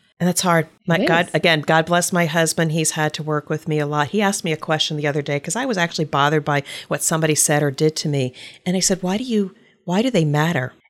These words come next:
Speaker 1: And when they asked me that question, "Why do they matter?" Then I had to ask myself, "Well, no, they don't. They happen to be,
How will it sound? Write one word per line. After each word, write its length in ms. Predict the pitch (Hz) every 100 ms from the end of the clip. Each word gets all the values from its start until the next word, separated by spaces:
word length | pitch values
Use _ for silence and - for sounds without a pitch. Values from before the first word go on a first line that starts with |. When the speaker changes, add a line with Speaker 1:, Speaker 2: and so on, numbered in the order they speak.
| 180
Speaker 1:
And 80 |
when 100 | 180
they 160 | 190 226
asked 360 | 220 277 370 -
me 80 | 202
that 180 | 156
question, 440 | - - 143 - 143
"Why 180 | 151 233
do 80 |
they 120 | 269 156
matter?" 540 | 147 190 226 143 - _ - - - - -
Then 200 | 185 269
I 60 |
had 260 | 302 196 160
to 120 | -
ask 240 | 147 147 170
myself, 400 | 151 165 156 -
"Well, 280 | 156 156 _ _ _ -
no, 380 | 170 156 165 175 -
they 140 | 202
don't. 380 | 208 330 156 -
They 140 | 156
happen 360 | 147 165 160 160
to 100 | 156
be, 400 | 156 156 151 147